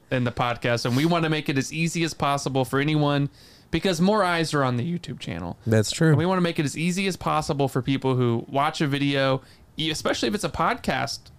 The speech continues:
Speaker 1: you know, edit on the, on the YouTube page, and they go, "Oh, I'm gonna listen to more." That they don't type in "Why It's Great Podcast," because I bet that's happened.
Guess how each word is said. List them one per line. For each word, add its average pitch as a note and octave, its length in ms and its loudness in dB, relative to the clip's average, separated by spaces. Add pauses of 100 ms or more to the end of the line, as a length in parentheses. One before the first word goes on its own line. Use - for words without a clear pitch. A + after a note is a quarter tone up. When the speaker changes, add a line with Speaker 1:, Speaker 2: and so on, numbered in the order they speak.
(160)
Speaker 1:
you C#3+ 80 -2
know, B2 280 0
edit B2+ 420 -2
on C3+ 200 0
the, B2 100 -2 (100)
on B2+ 200 0
the B2 200 0
YouTube C#3 200 -2
page, B2 400 -2 (320)
and D3 100 0
they E3 80 0
go, E3 200 2
"Oh, G#3 140 2
I'm F3 100 2
gonna F#3 140 2
listen F3 280 0
to D3+ 60 2
more." D3 480 2 (640)
That D3+ 140 -2
they F#3+ 160 0
don't G3+ 220 2
type G3+ 300 2
in G#3 200 2
"Why F3 160 4
It's F3 140 -2
Great E3 220 -2
Podcast," D#3+ 600 0
because D3+ 500 0 (340)
I E3 80 0
bet D#4+ 240 0
that's G#3 180 -4
happened. C#4 440 -4